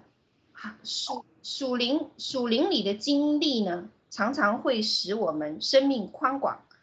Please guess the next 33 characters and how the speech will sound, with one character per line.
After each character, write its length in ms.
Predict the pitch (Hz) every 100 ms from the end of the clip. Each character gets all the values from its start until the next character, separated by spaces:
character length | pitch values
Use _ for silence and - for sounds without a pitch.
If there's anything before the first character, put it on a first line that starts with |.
| _ _
当 200 | 330 330
我 60 | 262
们 100 | 269
在 160 | 285
生 240 | - 370 381
命 160 | 311
宽 280 | - 330 339
广 200 | 269 170
的 100 | 175
时 220 | - 156
候 220 | 196 214
呢， 180 | 180 160
我 100 | 180
们 280 | 170 175 220
又 240 | 277 220 175
容 260 | 170 180 214
易 160 | 226
有 180 | 180 107 -
骄 160 | 247 220
傲， 400 | - 208 - -
所 180 | - -
以 120 | 285
神 360 | 220 - 220 220
要 160 | 269 247
这 80 |
样 140 | 240 240
试 220 | - 330
炼 200 | 311 226
临 200 | 190 202
到 160 | 262 214
我 60 |
们， 120 | 170
以 140 | 170